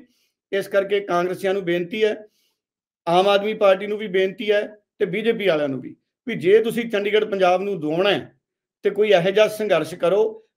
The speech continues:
ਜਿਹਦੇ ਨਾਲ ਪੰਜਾਬੀ ਭਰੋਸਾ ਕਰ ਸਕਣ ਕਿ ਤੁਸੀਂ ਚੰਡੀਗੜ੍ਹ ਪੰਜਾਬ ਨੂੰ ਲੈ ਕੇ ਦੇਣਾ ਚਾਹੁੰਦੇ ਹੋ। ਚੰਡੀਗੜ੍ਹ ਦਾ ਪ੍ਰਕਾਸ਼ ਸਿੰਘ ਬਾਦਲ ਨਹੀਂ ਪੰਜਾਬ ਨੂੰ ਲੈ ਕੇ ਦੇ ਸਕੇ,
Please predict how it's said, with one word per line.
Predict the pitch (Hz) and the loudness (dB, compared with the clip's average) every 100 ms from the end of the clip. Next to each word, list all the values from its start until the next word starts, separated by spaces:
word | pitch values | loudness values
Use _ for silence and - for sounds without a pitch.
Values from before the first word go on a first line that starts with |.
| - | -18
ਜਿਹਦੇ | 131 220 254 | -10 -4 0
ਨਾਲ | 240 240 | 2 2
ਪੰਜਾਬੀ | 226 196 190 196 233 | 0 2 2 2 -8
ਭਰੋਸਾ | 247 220 156 240 | 0 0 2 2
ਕਰ | 247 214 | 2 2
ਸਕਣ | 190 190 185 143 - _ _ _ 220 | 0 -4 -4 -8 -12 _ _ _ -2
ਕਿ | |
ਤੁਸੀਂ | 220 208 220 - | -2 -2 -8 -4
ਚੰਡੀਗੜ੍ਹ | 202 208 220 | -2 0 0
ਪੰਜਾਬ | 214 196 185 185 | 0 2 4 2
ਨੂੰ | 208 190 | 0 0
ਲੈ | 170 | 0
ਕੇ | 170 | 0
ਦੇਣਾ | 180 185 185 | -2 -2 -2
ਚਾਹੁੰਦੇ | 180 202 208 | -2 -2 -2
ਹੋ। | 151 - _ _ _ _ | -4 -6 _ _ _ _
ਚੰਡੀਗੜ੍ਹ | 214 220 247 240 | -2 0 0 0
ਦਾ | 247 | 0
ਪ੍ਰਕਾਸ਼ | 240 233 202 202 | -2 -2 0 0
ਸਿੰਘ | 170 214 | -2 0
ਬਾਦਲ | 170 185 226 | 4 4 2
ਨਹੀਂ | 240 | 0
ਪੰਜਾਬ | 247 214 208 208 | 0 2 2 2
ਨੂੰ | 214 | 0
ਲੈ | 208 | 0
ਕੇ | 202 | 0
ਦੇ | 196 190 | 0 -2
ਸਕੇ, | 190 185 | -4 -6